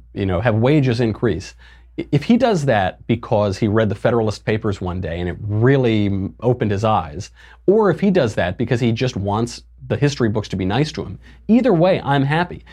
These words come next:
Either way, the black unemployment rate goes down. Either way, the stock market goes up. Either way, I win. That's fine.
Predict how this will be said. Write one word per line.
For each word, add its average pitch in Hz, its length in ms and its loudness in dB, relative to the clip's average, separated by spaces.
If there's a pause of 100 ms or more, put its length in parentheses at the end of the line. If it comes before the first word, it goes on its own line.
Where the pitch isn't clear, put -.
(160)
Either 202 320 4
way, 147 380 2
the 107 100 -2
black 131 300 0
unemployment 131 420 0
rate 120 160 2
goes 117 220 0
down. 156 240 -2 (240)
Either 190 320 4
way, 143 400 2
the 107 120 -6
stock 156 320 -2
market 110 300 -2
goes 110 220 0
up. 147 160 2
Either 180 240 2
way, 131 420 2
I 123 300 0
win. 110 320 -2
That's 98 200 -6
fine. 123 480 -4